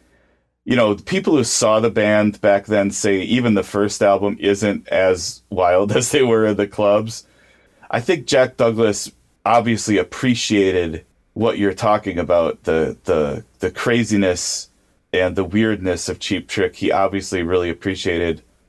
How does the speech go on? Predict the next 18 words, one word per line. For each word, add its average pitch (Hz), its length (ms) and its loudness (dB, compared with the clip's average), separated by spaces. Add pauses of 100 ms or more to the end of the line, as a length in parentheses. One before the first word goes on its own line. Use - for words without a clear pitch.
the 87 240 -6
eccentricities 95 880 -4
of 90 140 -2
Rick 92 180 -4
Nielsen's 87 460 -2
songwriting 85 640 -2 (380)
that 95 180 2
are, 85 320 2 (560)
so - 180 0
you've 110 220 2
got 110 200 2
this 98 180 -2
clash 98 500 0
of 90 160 0
melody 90 640 0 (200)
and 85 260 0
weirdness, 87 640 -2
and 76 240 0